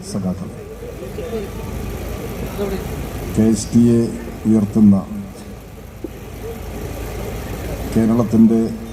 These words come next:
പൊതുവിദ്യാഭ്യാസവുമായി ബന്ധപ്പെട്ട പ്രശ്നങ്ങളിലാണ്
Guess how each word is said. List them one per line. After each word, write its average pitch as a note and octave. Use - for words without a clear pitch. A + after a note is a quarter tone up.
പൊതുവിദ്യാഭ്യാസവുമായി A#2
ബന്ധപ്പെട്ട G2+
പ്രശ്നങ്ങളിലാണ് G#2